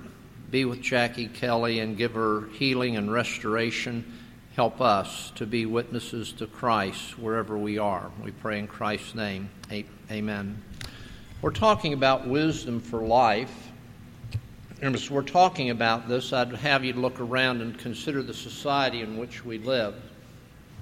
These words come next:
And that as we look at the society in which we live, all we see basically is a tremendous amount of human wreckage.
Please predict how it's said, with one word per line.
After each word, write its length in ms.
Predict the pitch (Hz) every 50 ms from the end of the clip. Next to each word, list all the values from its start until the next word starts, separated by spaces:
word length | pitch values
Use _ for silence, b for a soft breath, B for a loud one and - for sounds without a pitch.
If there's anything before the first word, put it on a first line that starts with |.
| - - - - - - - - - - - - -
And 320 | 151 156 143 143 143 143 139 B B B B B B B - 123
that 200 | 135 147 147 147
as 280 | 147 147 139 - -
we 120 | 156 151 147
look 200 | 165 202 202 -
at 100 | 170 -
the 100 | 147 123
society 760 | - - 135 - - - 151 139 139 139 135 131 127 127 120
in 160 | 117 113 120
which 260 | 117 123 120 - -
we 140 | 139 123 120
live, 300 | 120 123 127 131 120 117
all 340 | - - 143 151 165 165 151
we 160 | 139 147 135
see 380 | 123 - - - 156 147 127 117
basically 720 | 107 131 131 135 127 - - 120 117 - 117 117 113 110
is 180 | 113 110 - -
a 60 | 117
tremendous 640 | - - 127 123 123 131 135 139 131 123 - -
amount 420 | 131 117 117 123 123 120 120 120 120 - -
of 160 | 110 107 107
human 460 | - - 135 127 123 117 113 113 110
wreckage. 720 | 110 113 113 107 - - 92 - - 101 - - - -